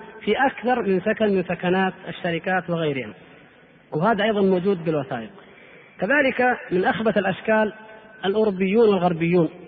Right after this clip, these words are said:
وهؤلاء يتغلغلون في معظم الإدارات وينفذون إلى الناس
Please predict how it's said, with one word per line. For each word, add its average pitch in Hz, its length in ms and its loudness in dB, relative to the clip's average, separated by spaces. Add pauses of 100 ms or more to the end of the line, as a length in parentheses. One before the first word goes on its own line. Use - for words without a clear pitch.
وهؤلاء 226 680 2 (1200)
يتغلغلون 208 580 4
في 202 100 6
معظم 214 280 4
الإدارات 180 520 2 (420)
وينفذون 202 640 2
إلى 233 200 4
الناس 254 380 4